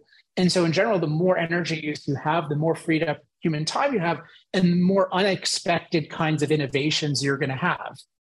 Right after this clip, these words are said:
including in things like medical care. And I talk about even just, so, so I think, I think just people tend to underestimate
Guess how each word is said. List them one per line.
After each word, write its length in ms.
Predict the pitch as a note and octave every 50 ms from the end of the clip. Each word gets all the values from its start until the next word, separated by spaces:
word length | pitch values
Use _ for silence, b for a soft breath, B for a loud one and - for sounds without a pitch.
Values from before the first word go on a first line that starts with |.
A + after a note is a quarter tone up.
| _ _ -
including 560 | E3+ D#3+ C#3+ - - - E3+ E3 D#3 D3+ D3+
in 120 | D3 D3
things 220 | D#3 D#3+ D3+ D3 -
like 200 | D3 B2+ - D#3
medical 340 | C#3+ C#3 C#3 C3+ - B2+ B2+
care. 380 | - - - - - - - _ _ _ _ _ -
And 120 | - E3 D3+
I 80 | C#3
talk 300 | C3 - D3+ C#3+ - -
about 240 | D#3 C3+ C#3 C3+ C3+
even 280 | C#3+ D3 C#3 D3 C#3+ B2+
just, 380 | C3+ C#3 - - - - _ _ _ -
so, 120 | - -
so 240 | - - G#3 G3 F#3 -
I 80 | F3 E3
think, 220 | G#3 G#3 F#3 - -
I 80 | F3
think 160 | F#3 A3+ A3 -
just 220 | A3+ G3 - -
people 280 | - F#3+ F3+ - G3 F#3
tend 300 | - - F3 E3 D#3+ D#3
to 120 | E3 - D#3
underestimate 720 | D3+ D3+ C#3+ C#3+ C3+ C3 C#3 - - F3+ G#3 B3 - -